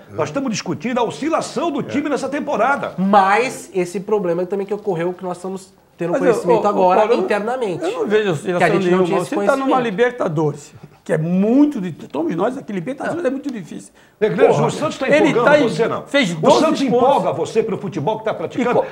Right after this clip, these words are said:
Speaker 2: Você aposta o Santos
Speaker 3: Ô,
Speaker 2: hoje,
Speaker 3: legal.
Speaker 2: campeão da Libertadores, campeão
Speaker 3: Tá bom.
Speaker 2: da Copa
Speaker 3: E
Speaker 2: do
Speaker 3: qual é
Speaker 2: Brasil,
Speaker 3: ok?
Speaker 2: pela
Speaker 3: Qual time que tá
Speaker 2: oscilação
Speaker 3: em-,
Speaker 2: que tá?
Speaker 3: qual
Speaker 4: Então
Speaker 3: time
Speaker 4: vamos
Speaker 3: que
Speaker 4: lá,
Speaker 3: tá
Speaker 4: qual é o
Speaker 3: empolgando?
Speaker 4: time que vocês apostam
Speaker 3: É,
Speaker 4: da Libertadores,
Speaker 3: é.
Speaker 4: vê?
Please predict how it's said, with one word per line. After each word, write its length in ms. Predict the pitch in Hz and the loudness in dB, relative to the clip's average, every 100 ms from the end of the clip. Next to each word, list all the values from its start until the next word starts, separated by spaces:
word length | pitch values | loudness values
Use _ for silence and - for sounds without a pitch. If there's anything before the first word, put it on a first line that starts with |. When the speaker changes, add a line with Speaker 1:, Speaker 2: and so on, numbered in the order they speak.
| - | -4
Speaker 2:
Você 220 | 208 - | -4 0
aposta 600 | 320 - - 240 277 190 202 | 0 2 0 2 0 0 -6
o 60 | |
Santos 320 | - 226 190 | -2 0 4
Speaker 3:
Ô, 40 | 202 | 4
Speaker 2:
hoje, 200 | - - - | 4 0 -6
Speaker 3:
legal. 240 | 220 262 240 | -2 4 4
Speaker 2:
campeão 220 | 277 302 | 6 4
da 80 | 247 | 2
Libertadores, 640 | 214 226 220 196 285 277 | 2 2 2 2 2 0
campeão 220 | - 240 | 0 0
Speaker 3:
Tá 80 | 226 | 2
bom. 40 | 285 | 2
Speaker 2:
da 120 | 247 | 0
Copa 160 | 262 269 | 0 0
Speaker 3:
E 40 | |
Speaker 2:
do 40 | 220 | 4
Speaker 3:
qual 120 | 294 | 4
é 40 | |
Speaker 2:
Brasil, 160 | 294 339 | 6 4
Speaker 3:
ok? 340 | - 254 214 - | 4 4 4 4
Speaker 2:
pela 240 | 330 440 | 6 6
Speaker 3:
Qual 120 | 349 | 6
time 160 | - 339 | 2 0
que 40 | |
tá 60 | 349 | 2
Speaker 2:
oscilação 280 | 226 247 370 | 4 4 2
Speaker 3:
em-, 20 | |
Speaker 2:
que 140 | 226 220 | 0 -2
tá? 220 | 254 269 | -2 2
Speaker 3:
qual 100 | 262 | 4
Speaker 4:
Então 80 | 320 | 6
Speaker 3:
time 120 | - | 6
Speaker 4:
vamos 140 | 247 226 | 4 4
Speaker 3:
que 40 | |
Speaker 4:
lá, 60 | 202 | 4
Speaker 3:
tá 60 | - | 6
Speaker 4:
qual 120 | 277 | 6
é 40 | |
o 20 | |
Speaker 3:
empolgando? 240 | 311 294 277 | 8 6 2
Speaker 4:
time 140 | 285 | 2
que 100 | 285 | 2
vocês 320 | 233 220 226 | 0 2 4
apostam 480 | 196 - - 233 220 | 6 4 6 6 6
Speaker 3:
É, 100 | 160 | 4
Speaker 4:
da 120 | 220 | 2
Libertadores, 720 | 220 196 226 190 196 175 262 196 | 0 2 2 4 4 6 2 0
Speaker 3:
é. 40 | |
Speaker 4:
vê? 220 | 196 156 | -4 -4